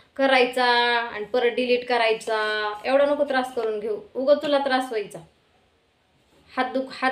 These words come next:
बीत दुखायचं तुझं अजून, नाहीतर तू comment केलं तर मला, मी लखोपतीच होईल. तर चला बाय सगळ्यांना. मी तुम्हाला comment लावते community पोस्टला, त्या comment तुम्ही बघा.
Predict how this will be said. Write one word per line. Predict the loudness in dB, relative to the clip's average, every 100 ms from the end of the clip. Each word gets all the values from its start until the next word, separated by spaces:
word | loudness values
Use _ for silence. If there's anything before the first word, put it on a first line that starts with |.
| -2
बीत | -4 -2
दुखायचं | 0 0 0 -2
तुझं | -6 -6 -6
अजून, | -6 -8 -10 -16 _ _ _ _ _ _ _ _ _ -10
नाहीतर | -2 0 0
तू | 2
comment | 6 6 6
केलं | 6 6 4
तर |
मला, | 2 2 4 6 6 4 2
मी | 6
लखोपतीच | 6 6 6 4 4 0
होईल. | 2 2 -4 -14 _ _ _ _ _ _ _ _ _ _ _ _ _ _ _ _ _ _ _ _ _ _ _ _ -18 -16 -18 -20 _ _ _ -10
तर | -6
चला | -2 0 0
बाय | 2 2
सगळ्यांना. | 0 -4 -4 -4 -6 -10 -14 _ _ _ _ _ _ _ _ _ _ _
मी | -10 -6
तुम्हाला | -4 -2 -2
comment | -2 -2 -2
लावते | 0 -2 -2
community | -4 -4 -4 -4 -4
पोस्टला, | -4 -4 -4 -8 -10 -20 -20 _ -10
त्या | -6
comment | -4 -4 -4
तुम्ही | -6 -6
बघा. | -4 -6